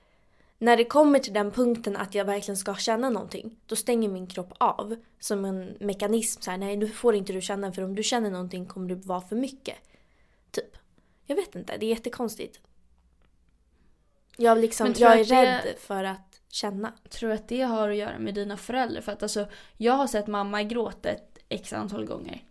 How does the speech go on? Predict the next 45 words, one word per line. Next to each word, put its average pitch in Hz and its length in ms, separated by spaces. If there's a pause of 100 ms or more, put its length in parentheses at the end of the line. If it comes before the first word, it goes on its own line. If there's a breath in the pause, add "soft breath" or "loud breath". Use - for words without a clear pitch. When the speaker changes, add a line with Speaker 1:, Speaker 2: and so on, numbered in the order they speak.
(160)
Speaker 1:
Mm. 226 100
Speaker 2:
Alltså 214 180
så 214 80
här, 202 80
mamma 214 540
har 190 280
ändå 214 360
väldigt 214 280
nära 214 220
till 240 160
sina - 240
känslor. - 260
Alltså - 160
jag 247 140
och 233 60
mamma, 208 240
vi 208 140
bråkar 208 320
som 196 180
två 196 180
tonåringar, 202 680
Speaker 1:
Ja. - 60
Speaker 2:
liksom. 220 240 (340 loud breath)
Vi 208 100
skriker 220 340
på 196 140
varandra 190 320
tills 196 260
vi 190 80
inte 190 180
har 196 80
någon 190 180
röst 202 240
kvar. - 200
Sen 196 240
så 196 120
bara, 214 400
"Okej, 214 260
förlåt." - 220 (800 loud breath)
Speaker 1:
Mm. 208 420
Speaker 2:
Eh, - 60 (160)
pappa 233 460
har 247 300
jag 240 200
sett - 640